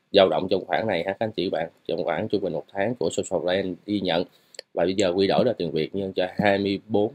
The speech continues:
ngàn. Mệnh giá trung bình một đô, thì kênh này sẽ kiếm được là hai trăm mười triệu ba trăm lẻ ba ngàn sáu trăm đồng, và số tiền này là kiếm được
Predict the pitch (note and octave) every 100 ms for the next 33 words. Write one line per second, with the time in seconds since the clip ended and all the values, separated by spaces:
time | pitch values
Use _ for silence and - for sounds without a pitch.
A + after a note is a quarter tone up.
0 | D3 A#2+ E2 E2 E2 D#2 _ _ _ _
1 | _ _ _ _ _ - _ _ _ _
2 | - _ _ _ - E2+ E2+ G2 G#2 A#2+
3 | G2 F#2+ E2+ D#2+ - G2+ G2+ G2 - F#2+
4 | F2 G#2 G2 F2+ E2+ F2+ G2+ C3 C#3 F2+
5 | D#2+ D#2+ D#2 - _ A2 A2 G#2+ A2 A2
6 | G2 F#2+ F2 - G2+ F2+ F#2+ - G#2 G#2+
7 | G#2 - G#2+ G#2+ G#2+ G#2+ - D2 F#2+ A2+
8 | G2+ G#2 G2+ G2+ F2 E2 - G#2 A#2+ A#2+
9 | G#2 F#2+ E2+ E2+ G2 A2 F#2+ E2 F2+ F2+
10 | F2 F2 F2 - B2+ A#2+ D3 E3 C#3 F#2
11 | E2